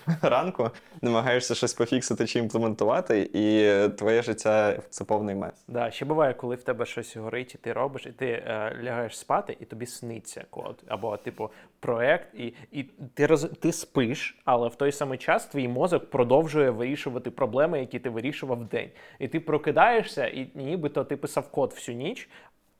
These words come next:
Speaker 2: але зазвичай воно в щось збирається. Це прикольно, але при цьому це такий дуже я-, яскравий показник, що,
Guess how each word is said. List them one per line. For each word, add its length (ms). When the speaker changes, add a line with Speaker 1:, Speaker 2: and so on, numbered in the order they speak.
Speaker 2:
але 240
зазвичай 400
воно 180
в 60
щось 160
збирається. 640
Це 140
прикольно, 640
але 220
при 160
цьому 280
це 240
такий 340
дуже 280
я-, 200
яскравий 480
показник, 540
що, 600